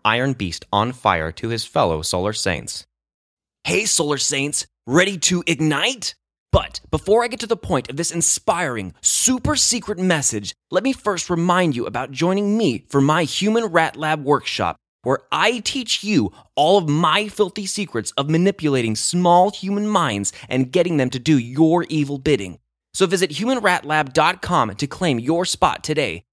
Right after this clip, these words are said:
Ignite! Now, on to my super secret message. Good news, my fellow saints. Google recently changed their ad algorithms, so now when unsuspecting humans search Google,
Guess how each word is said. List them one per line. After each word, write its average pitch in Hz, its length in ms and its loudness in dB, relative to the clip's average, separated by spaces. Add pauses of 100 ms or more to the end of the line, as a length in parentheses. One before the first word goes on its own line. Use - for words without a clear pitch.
(100)
Ignite! 220 580 0 (300)
Now, 165 420 0 (180)
on 185 200 6
to 180 100 -2
my 151 160 2
super 240 460 2
secret 190 420 0
message. 120 500 -4 (480)
Good 254 220 2
news, 147 380 4
my 135 240 2
fellow 113 340 0
saints. 127 560 -2 (420)
Google 165 440 2
recently 180 480 -2
changed 175 500 -2
their 123 240 2
ad 175 220 2
algorithms, 113 680 0 (140)
so - 160 2
now 175 320 4
when 123 260 0
unsuspecting 240 720 -2
humans 226 420 0
search 233 340 0
Google, 135 420 0